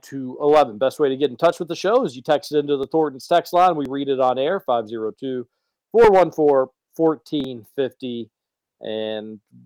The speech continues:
we love Thornton's. You will as well. Remember to pop in there today. Save money on gas. Download the Refreshing Rewards app.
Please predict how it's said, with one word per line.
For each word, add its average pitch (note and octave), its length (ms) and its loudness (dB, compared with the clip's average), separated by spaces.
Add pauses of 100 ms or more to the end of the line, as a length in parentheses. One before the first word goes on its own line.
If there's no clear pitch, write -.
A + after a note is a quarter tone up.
we C3+ 180 -4
love D3 300 2
Thornton's. F3+ 320 2
You C3+ 120 -6
will C#3 220 4
as A#2 80 -2
well. D#3 240 6
Remember C#3+ 240 0
to B2 60 -4
pop D3 260 4
in D3+ 100 2
there C#3+ 300 2
today. E3+ 680 4 (500)
Save C3+ 400 2
money C3+ 300 4
on A#2+ 220 0
gas. F3+ 680 8
Download B2+ 420 2
the B2 80 -4
Refreshing B2 600 -2
Rewards C3+ 580 2
app. D3 360 6